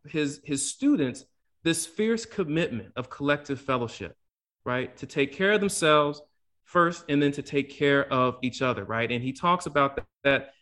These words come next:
in relation to those two moments of how two students left that team environment on a particular day,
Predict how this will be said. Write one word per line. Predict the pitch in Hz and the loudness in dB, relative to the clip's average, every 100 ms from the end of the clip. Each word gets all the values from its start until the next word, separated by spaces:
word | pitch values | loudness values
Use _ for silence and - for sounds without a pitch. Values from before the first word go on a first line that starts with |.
| _ - | _ -2
in | 127 | 2
relation | 131 151 - 156 | 6 6 4 -4
to | 139 135 | -4 0
those | 139 139 143 139 | 4 4 2 -4
two | - 127 | -4 0
moments | 147 226 208 - | 0 0 -2 -6
of | 139 | -2
how | 139 131 - _ - | 0 0 -2 _ -6
two | - 226 | 0 2
students | 226 220 208 180 175 - _ _ - | 2 0 2 2 -2 -12 _ _ -6
left | 131 143 185 196 - - | 0 2 2 0 -6 -2
that | 151 - | 0 0
team | - 175 151 | -4 -2 -2
environment | 127 139 160 151 110 117 - _ _ _ _ - | 0 2 4 4 0 -6 -10 _ _ _ _ -4
on | 139 | -4
a | |
particular | 135 - 147 147 139 | -2 -2 0 2 2
day, | 123 117 120 | 2 2 0